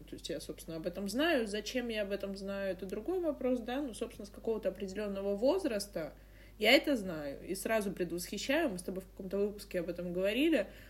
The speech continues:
Очень часто дети думают, что они приёмные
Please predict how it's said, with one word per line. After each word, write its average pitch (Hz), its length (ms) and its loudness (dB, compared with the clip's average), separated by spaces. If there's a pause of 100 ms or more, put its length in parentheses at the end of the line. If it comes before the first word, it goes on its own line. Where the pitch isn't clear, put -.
(120)
Очень 220 220 0
часто 254 340 2
дети 226 300 0
думают, 196 320 0
что - 160 -2
они 180 140 0
приёмные 277 760 4